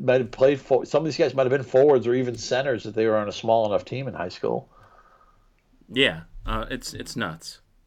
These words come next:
Speaker 2: Um, they, they are, like, they're all superhuman. Like, even the ones that we think are bad are superhuman. Um,
Speaker 1: I'm sure the Giants, uh, before that game,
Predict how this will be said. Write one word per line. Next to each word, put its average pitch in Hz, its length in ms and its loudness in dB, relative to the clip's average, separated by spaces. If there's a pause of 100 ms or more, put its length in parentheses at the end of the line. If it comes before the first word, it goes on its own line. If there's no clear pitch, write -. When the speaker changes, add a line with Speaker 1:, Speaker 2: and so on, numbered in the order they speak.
Speaker 2:
Um, 95 520 -6
they, 113 200 2
they 107 200 2
are, 87 320 0
like, 90 300 -6 (100)
they're 120 180 4
all 131 140 6
superhuman. 101 800 -4
Like, 95 180 -4
even 135 240 2
the 123 60 0
ones 117 240 -2
that 104 140 0
we 104 120 -4
think 95 220 -6
are 90 100 0
bad 87 520 -2 (680)
are 85 480 0
superhuman. 80 800 -4 (400)
Um, 92 460 -2 (260)
Speaker 1:
I'm 160 80 -4
sure 427 220 4
the 359 60 4
Giants, 135 480 4
uh, 120 180 -4
before 131 400 2
that 104 200 4
game, 85 380 -8